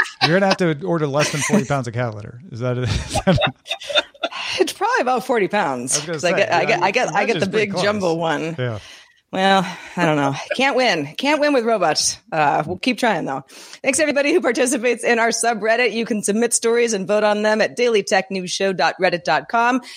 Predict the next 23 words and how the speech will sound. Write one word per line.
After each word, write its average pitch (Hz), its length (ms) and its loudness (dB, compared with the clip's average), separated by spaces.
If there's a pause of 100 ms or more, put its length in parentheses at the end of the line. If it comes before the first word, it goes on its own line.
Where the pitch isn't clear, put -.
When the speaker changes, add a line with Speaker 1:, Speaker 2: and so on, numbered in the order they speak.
(140)
Speaker 2:
Hang 330 180 2
out 285 80 2
in 247 60 0
our - 60 2
Facebook 262 380 0
group 269 220 0
as 196 80 -4
well, 269 240 2
facebook 208 320 -2
dot 147 180 0
com 262 260 0
slash 339 380 0
groups 254 420 0
slash 143 400 0
daily 165 280 -2
tech - 240 -4
news 147 200 -4
show. 139 320 -2
Speaker 1:
Let's 135 400 0
check 156 280 2
out 151 240 4 (180)
the 170 160 4
mailbag. 101 760 -4